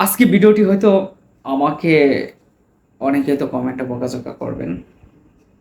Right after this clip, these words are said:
না ভাই, যেটা বাস্তব সেটাই। নির্বাচন সবার জন্য উন্মুক্ত, পিয়ার পদ্ধতি সিস্টেমটাই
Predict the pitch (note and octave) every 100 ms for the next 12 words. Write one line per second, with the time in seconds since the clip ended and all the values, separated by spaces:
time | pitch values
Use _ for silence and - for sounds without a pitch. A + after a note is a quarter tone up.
0 | _ - A#2+ A2+ G#2 - _ _ - D3
1 | B2+ C3+ B2+ E3+ - C#4 D4 - _ -
2 | - - - - - _ _ _ - D#3
3 | F3 F#3 A3 G3+ C3 C3 C3 C3+ D#3+ F3+
4 | B2 B2 - - - - _ _ _ _
5 | _ _ - E3 F3 E3+ E3 D#3+ F#3 F3+
6 | D#3 - - G3+ G#3